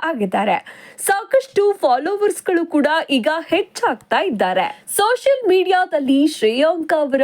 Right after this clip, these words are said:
ಹವಾ ಜೋರಾಗೇ ಇದೆ. ಅದರಲ್ಲೂ ಕೂಡ ಆರ್ ಸಿ ಬಿ ಮೊದಲ ಬಾರಿಗೆ ಕಪ್ ಗೆದ್ದ ನಂತರ ಶ್ರೇಯಾಂಕ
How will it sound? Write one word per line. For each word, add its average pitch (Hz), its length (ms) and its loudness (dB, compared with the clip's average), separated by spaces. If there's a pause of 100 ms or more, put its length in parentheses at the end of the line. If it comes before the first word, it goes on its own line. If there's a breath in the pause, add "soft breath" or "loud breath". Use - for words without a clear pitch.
ಹವಾ 269 480 0
ಜೋರಾಗೇ 262 720 0
ಇದೆ. 330 280 2 (220)
ಅದರಲ್ಲೂ 415 400 2
ಕೂಡ 427 200 0 (460 loud breath)
ಆರ್ 349 240 2 (100)
ಸಿ 466 220 4
ಬಿ 381 180 4
ಮೊದಲ 330 600 2
ಬಾರಿಗೆ 220 600 0
ಕಪ್ 269 560 -2
ಗೆದ್ದ 196 300 0
ನಂತರ 330 360 0 (480 loud breath)
ಶ್ರೇಯಾಂಕ 415 580 2